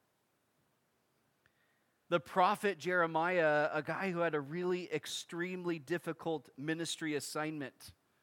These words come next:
at an extremely difficult point in Judah's history. Not only did he prophesy in the time leading up to the Babylonians coming and conquering them, but actually saw it all happen, had to see all the aftermath, and then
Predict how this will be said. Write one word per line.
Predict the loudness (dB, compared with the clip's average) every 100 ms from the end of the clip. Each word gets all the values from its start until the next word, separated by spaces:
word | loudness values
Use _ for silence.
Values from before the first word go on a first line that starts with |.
| _ _ _ _ _ _ _ _ _ _ _ -2
at | 0
an | 0
extremely | -2 -2 -8 -4 -2 0 0 -2
difficult | 0 -2 -2 -4 -4 -4
point | -6 -4 -2 -4 -8
in | -8 -6
Judah's | -6 -4 -2 -4
history. | -4 -8 -6 -6 -6 -10 -16 _ _ _ _ _ _ _ 0
Not | 2 4
only | 4
did | 2 2
he | 0
prophesy | 0 2 2 0 -2 2 4 2
in | -2
the |
time | -4 0 0 2 0
leading | -2 -2 -4 -2
up | -2 -2 -4
to | -8
the |
Babylonians | -4 -2 0 2 2 0 -2 -6
coming | -4 -4 -4
and | -6
conquering | -4 -2 -2 -2 -4 -2
them, | -4 -4 -8 -16 _ _ _ _ _ _ _ _ _ _ _ _ _ _
but | 6 8
actually | 8 6 -2 -2
saw | -2 2 4 4 2
it | 2
all | 4 4
happen, | 2 0 2 2 0 0
had | -2 -2
to | -2
see | -6 -6 -6 -4
all | 0 0
the | 0 -2
aftermath, | 0 0 -2 -4 0 0 0
and | -2 -2
then | -2